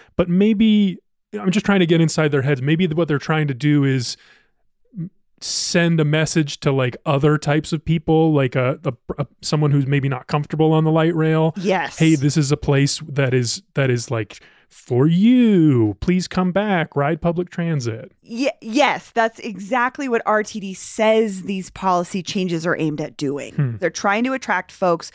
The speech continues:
Speaker 2: 'cause they're still running at about sixty percent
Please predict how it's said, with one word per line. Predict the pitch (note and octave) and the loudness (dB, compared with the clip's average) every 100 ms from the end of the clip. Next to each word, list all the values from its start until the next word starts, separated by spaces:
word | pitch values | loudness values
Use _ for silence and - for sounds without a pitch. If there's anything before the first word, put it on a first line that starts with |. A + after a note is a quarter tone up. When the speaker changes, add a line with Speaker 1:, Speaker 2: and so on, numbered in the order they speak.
| - - | -10 -4
Speaker 2:
'cause | A#3+ | 0
they're | A#3 | 0
still | - C#4+ C#4 | 0 0 2
running | A#3 A#3 G#3+ | 0 0 0
at | |
about | G3 F#3+ - | 0 0 -2
sixty | - - - A3 | -6 -8 -8 -6
percent | F#3+ - G3 F#3 | -6 -2 -2 0